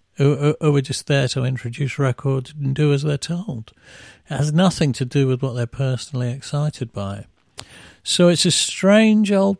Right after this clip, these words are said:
business, and the, the, the radio stations who are allowed to play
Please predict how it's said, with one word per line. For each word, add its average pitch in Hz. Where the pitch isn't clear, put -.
business, 117
and 160
the, 151
the, 151
the 143
radio 190
stations 147
who 170
are 185
allowed 107
to -
play 107